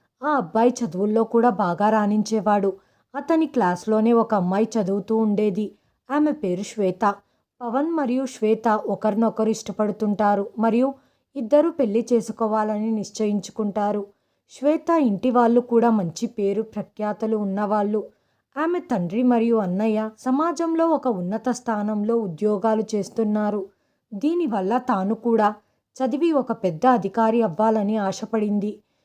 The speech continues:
శ్వేత తన ఇంట్లో వాళ్ళకి పవన్ గురించి చెప్పింది. అతన్ని పెళ్లి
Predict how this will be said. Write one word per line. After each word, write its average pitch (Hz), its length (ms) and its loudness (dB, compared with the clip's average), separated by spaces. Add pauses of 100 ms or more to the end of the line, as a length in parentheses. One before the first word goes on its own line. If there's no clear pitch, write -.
(200)
శ్వేత 320 240 0 (100)
తన 330 240 2
ఇంట్లో 220 400 2
వాళ్ళకి 233 400 2
పవన్ 202 360 -2
గురించి 208 500 -2
చెప్పింది. 208 540 -6 (440)
అతన్ని 285 320 2
పెళ్లి 202 380 -2